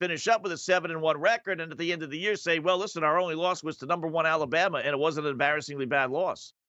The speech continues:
So th-, they're better off, A and M, not getting into the S E C title game and losing to Alabama a second time. So they would have a yelling argument. Cincinnati would have a yelling argument.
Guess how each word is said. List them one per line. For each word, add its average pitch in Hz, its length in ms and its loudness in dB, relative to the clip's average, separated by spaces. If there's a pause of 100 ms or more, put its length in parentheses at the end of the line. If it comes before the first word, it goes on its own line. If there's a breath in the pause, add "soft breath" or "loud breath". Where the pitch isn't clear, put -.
(260)
So 151 340 4
th-, 151 160 -6
they're 196 120 4
better 190 360 2
off, 220 240 2
A 165 160 -2
and 160 100 -4
M, 160 220 0
not 202 320 2
getting 147 300 -2
into 123 480 -4
the 135 160 0
S 135 180 -2
E 123 60 -8
C 127 240 -6
title 127 320 4
game 123 240 -2
and 139 140 -2
losing 127 280 -2
to 117 100 -4
Alabama 123 460 0
a 113 60 -6
second 117 380 -6
time. 98 280 -4 (380)
So 151 240 4
they 185 200 2
would 214 160 0
have 202 200 2
a 190 60 -2
yelling 185 380 0
argument. 175 480 0
Cincinnati 165 580 0
would 190 120 -4
have 175 160 0
a 151 40 -6
yelling 165 340 -2
argument. 160 560 -2